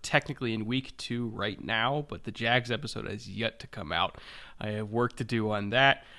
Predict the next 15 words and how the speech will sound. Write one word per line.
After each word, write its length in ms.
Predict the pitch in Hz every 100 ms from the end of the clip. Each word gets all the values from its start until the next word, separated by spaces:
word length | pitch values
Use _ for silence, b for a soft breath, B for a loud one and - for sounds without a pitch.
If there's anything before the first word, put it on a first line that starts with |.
| B -
Uh, 40 |
I 120 | 104 98
have 140 | 110
work 200 | 120 -
to 80 | 110
do 140 | 110
on 60 | 95
the 60 | 73
Texans 540 | - 139 - 127 107
and 100 | 98
the 80 | -
Colts 340 | - 135 120
episode. 640 | 131 123 117 131 117 113 107
So, 300 | 113 95 92
uh, 300 | 98 90